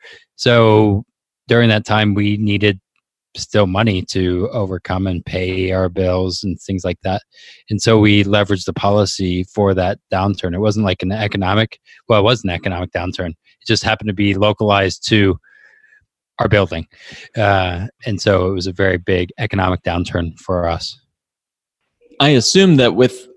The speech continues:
Speaker 2: a flooded retail business, um, the business would not have, uh, benefited from that and may have even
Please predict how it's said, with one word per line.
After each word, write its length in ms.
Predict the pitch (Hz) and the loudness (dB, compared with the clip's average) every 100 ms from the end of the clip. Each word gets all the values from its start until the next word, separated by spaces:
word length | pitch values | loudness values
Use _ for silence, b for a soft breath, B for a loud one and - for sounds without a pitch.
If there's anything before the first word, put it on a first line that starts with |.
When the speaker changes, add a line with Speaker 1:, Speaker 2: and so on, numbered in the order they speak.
| _ - | _ 0
Speaker 2:
a 180 | 117 113 | 2 2
flooded 560 | - 151 151 147 110 | -2 2 4 4 2
retail 720 | 120 131 - 123 113 107 104 - 117 | 2 0 2 4 6 4 2 -4 0
business, 640 | 120 117 107 104 - - - | 2 2 0 0 -4 -8 -4
um, 480 | 113 110 107 - - - 110 | 0 0 -2 -8 -16 -14 -4
the 100 | 107 | 2
business 420 | 131 131 123 - | 2 4 2 2
would 140 | 117 | 2
not 220 | 110 113 110 | 2 2 4
have, 280 | 104 98 - - | 2 0 -10 -6
uh, 220 | 113 104 | 0 2
benefited 720 | 101 107 160 143 127 123 107 - | 0 0 4 4 4 2 0 0
from 160 | 110 | 0
that 180 | 101 107 | 2 0
and 100 | 104 | 0
may 120 | 117 | 2
have 120 | 120 107 | 2 2
even 480 | 113 107 104 101 | 2 2 0 -4